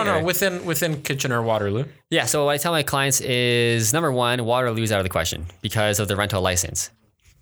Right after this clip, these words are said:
Speaker 1: So in order to be a landlord in the city of Waterloo, you have to have a license. It costs, on average, about a thousand bucks a year for the average single-family home. So it makes no sense to invest there unless you're doing student properties. Then it makes total sense. Keep doing that. That's cool.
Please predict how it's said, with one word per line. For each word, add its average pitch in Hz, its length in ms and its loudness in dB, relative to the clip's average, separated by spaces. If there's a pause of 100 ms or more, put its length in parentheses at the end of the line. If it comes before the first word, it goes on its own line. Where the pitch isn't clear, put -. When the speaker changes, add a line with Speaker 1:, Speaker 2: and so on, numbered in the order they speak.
Speaker 1:
So 107 260 0
in 101 80 0
order 110 140 2
to 107 80 -4
be 110 100 2
a 104 80 2
landlord 104 480 0
in 143 160 0
the 131 80 0
city 110 220 2
of 98 80 -2
Waterloo, 95 260 0
you 95 60 0
have 90 80 0
to 95 80 -4
have 85 100 -2
a 85 40 -2
license. 117 460 0
It 90 80 -6
costs, - 460 -2 (160)
on 135 120 0
average, 95 320 0
about 92 120 0
a 85 60 -2
thousand 87 420 -2
bucks 87 220 -4
a 92 40 -6
year 120 220 0
for 113 140 -8
the 107 100 -2
average 101 240 -2
single-family 107 480 -4
home. 131 220 0 (300)
So - 120 -4
it 151 40 0
makes 139 180 0
no 135 140 0
sense 117 340 0
to - 120 -4
invest 95 360 -2
there 92 160 0
unless 104 440 -2
you're 117 80 -4
doing 104 280 -2
student 90 340 -4
properties. - 600 -8
Then 107 120 -2
it 110 40 0
makes 107 160 -2
total 87 200 -4
sense. 73 280 -4
Keep 120 180 -8
doing 113 220 -4
that. 95 240 -2
That's 98 160 -4
cool. 82 260 -6